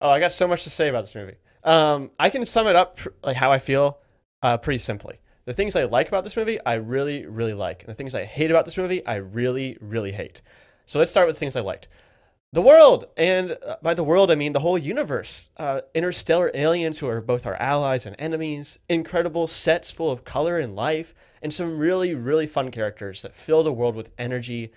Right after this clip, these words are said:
give you a glimpse into the future that, uh, Luc Besson has dreamed up for us. And of course, the characters are really great. I mean, Bruce Willis is, like, the classic everyman. Chris Tucker as the eccentric, charismatic, ins-, insane Ruby Rhod.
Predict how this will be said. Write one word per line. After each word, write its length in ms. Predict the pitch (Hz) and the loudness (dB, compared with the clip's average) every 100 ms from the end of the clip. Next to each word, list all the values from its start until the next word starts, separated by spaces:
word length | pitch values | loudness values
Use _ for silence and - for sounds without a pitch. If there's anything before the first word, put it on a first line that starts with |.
| _ | _
give 140 | 147 | -10
you 100 | 143 | -6
a 60 | 135 | -6
glimpse 480 | 104 127 156 160 151 | -6 -2 -2 -2 -10
into 120 | 139 | -10
the 80 | 123 | -12
future 560 | - 131 - 117 101 - _ _ | -12 -14 -10 -10 -10 -12 _ _
that, 160 | 117 101 107 - | -10 -8 -12 -12
uh, 160 | 117 107 | -8 -6
Luc 200 | 120 - | -8 -10
Besson 400 | 117 113 110 107 | -10 -6 -8 -8
has 240 | 101 95 | -10 -10
dreamed 280 | - 123 110 | -10 -8 -6
up 120 | - | -8
for 160 | - - | -12 -16
us. 200 | - - _ _ _ _ | -14 -16 _ _ _ _
And 100 | 147 | -6
of 100 | 156 | -2
course, 340 | 190 175 - - - | 0 0 -4 -10 -8
the 60 | 180 | -2
characters 260 | 240 233 | -2 0
are 180 | 185 240 | 0 0
really 220 | 160 175 | 0 -2
great. 260 | 123 175 - _ _ | -2 -6 -6 _ _
I 60 | 160 | -6
mean, 180 | 156 139 | -4 -4
Bruce 360 | 143 156 - | -4 -4 -6
Willis 420 | 135 147 151 151 123 | -4 0 0 -2 -8
is, 80 | |
like, 120 | 117 110 | -12 -14
the 40 | |
classic 360 | - 135 123 - | -4 -4 -4 -8
everyman. 460 | 127 135 131 131 123 | -8 -8 -8 -10 -8
Chris 240 | 170 156 | -8 -6
Tucker 400 | - 151 170 151 - - | -4 -2 0 -2 -6 -8
as 140 | 135 | -6
the 100 | 135 | -6
eccentric, 760 | 120 - 143 147 - 151 151 - | -6 -6 -6 -6 -2 -2 -2 -6
charismatic, 600 | 156 143 139 127 135 - | -4 -4 -4 -4 -4 -8
ins-, 360 | 143 123 - - | -10 -10 -12 -10
insane 800 | 139 - - 139 143 151 160 160 - _ 127 | -8 -6 -2 -2 0 -2 -4 -8 -16 _ -6
Ruby 280 | 139 147 | -4 -4
Rhod. 380 | 131 117 120 127 | -2 0 2 0